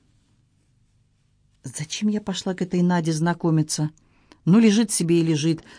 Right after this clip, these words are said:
Нет, нужно было непременно самой посмотреть на женщину, которой мой отец кинулся помогать моими руками. Не знаю почему,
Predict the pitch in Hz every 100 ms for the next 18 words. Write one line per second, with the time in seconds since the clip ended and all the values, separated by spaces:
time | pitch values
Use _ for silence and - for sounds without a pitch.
0 | - - 214 214 196 175 185 185 185 180
1 | 180 196 196 170 196 190 160 143 156 151
2 | 151 143 151 185 202 - 185 170 - -
3 | - 185 185 202 185 185 180 165 202 196
4 | - 185 170 - 165 165 160 160 190 185
5 | 170 170 175 185 208 180 139 127 - _
6 | _ _ _ - 147 147 135 156 185 190
7 | 175 156 170 185 202 196